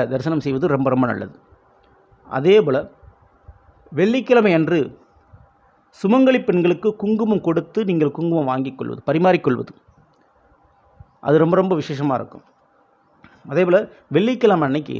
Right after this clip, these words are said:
சுமங்கலி பெண்களுக்கும் இனிப்பு வகைகளை,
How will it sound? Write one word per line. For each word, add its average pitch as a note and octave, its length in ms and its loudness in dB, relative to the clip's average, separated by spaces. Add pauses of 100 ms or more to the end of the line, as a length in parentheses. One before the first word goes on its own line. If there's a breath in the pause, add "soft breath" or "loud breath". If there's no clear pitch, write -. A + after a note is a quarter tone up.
(200)
சுமங்கலி A#3 440 -2
பெண்களுக்கும் B2 520 -4 (540)
இனிப்பு A3+ 500 2 (560)
வகைகளை, D3 420 0